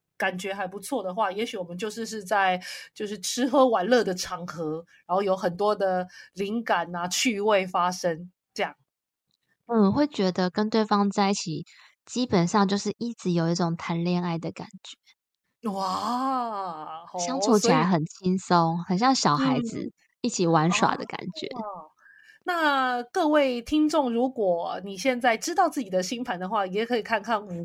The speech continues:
Speaker 1: 功是落在哪里，那也许也可以体会看看有没有遇到同星座的人，在，对你的来说真的会有，有在恋爱或者是比较轻松舒服，然后大家会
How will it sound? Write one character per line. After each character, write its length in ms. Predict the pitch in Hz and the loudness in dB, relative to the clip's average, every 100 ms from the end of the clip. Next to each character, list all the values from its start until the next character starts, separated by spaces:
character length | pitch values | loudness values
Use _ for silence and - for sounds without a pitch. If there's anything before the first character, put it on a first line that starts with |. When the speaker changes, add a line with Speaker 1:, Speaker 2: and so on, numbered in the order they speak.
| - | 0
Speaker 1:
功 340 | 226 226 240 247 _ - | 2 2 0 -10 _ -10
是 240 | 240 214 185 | -6 -6 -2
落 220 | 233 202 | -2 0
在 180 | 214 196 | 0 0
哪 240 | 180 185 | 0 0
里， 220 | 220 170 - - - | -2 -6 -16 -20 -4
那 160 | 277 | -2
也 200 | 247 220 | 0 -2
许 360 | 233 226 196 185 | -2 -4 -6 -6
也 180 | 170 180 | -6 -2
可 100 | 269 | -2
以 60 | |
体 180 | 254 185 | -2 -4
会 200 | 180 247 | 0 0
看 180 | 240 240 | 2 0
看 260 | 269 233 208 220 | 2 0 -2 -6
有 100 | 196 | -4
没 80 | 240 | -2
有 60 | |
遇 160 | 262 247 | 0 4
到 180 | 240 220 | 4 4
同 220 | 208 226 | 0 -2
星 240 | 262 262 | -2 0
座 240 | 262 247 196 | 2 2 2
的 260 | 180 160 _ - - | -2 -4 _ -20 -10
人， 260 | 202 190 208 | -4 -4 -2
在， 260 | 285 208 180 175 _ _ _ - | -2 -2 -8 -14 _ _ _ -4
对 160 | 302 | -2
你 320 | 214 190 180 180 | -2 -4 -6 -6
的 140 | 214 | -6
来 200 | 214 190 | -4 -4
说 360 | 208 233 233 262 | -2 0 0 0
真 180 | 262 | -4
的 100 | 240 | -4
会 200 | 220 233 | -2 -2
有， 200 | 185 170 185 | -2 -8 -6
有 180 | 180 | -6
在 260 | 180 233 202 | -4 -4 -4
恋 260 | 220 262 247 | -4 -4 -2
爱 220 | 247 220 | -2 -2
或 140 | 240 | -4
者 160 | 196 190 | -4 -8
是 260 | 233 220 | -8 -10
比 100 | 185 180 | -10 -10
较 100 | 226 | -8
轻 260 | - 294 | -4 -2
松 400 | 302 294 285 294 294 - - | 0 0 0 -2 -8 -16 -18
舒 260 | - 277 269 | -4 -2 -2
服， 240 | 190 180 | -4 -6
然 100 | 190 | -2
后 140 | 196 226 | -2 0
大 160 | 220 | -2
家 160 | 208 202 | -4 -2
会 340 | 220 202 208 | -2 -2 -6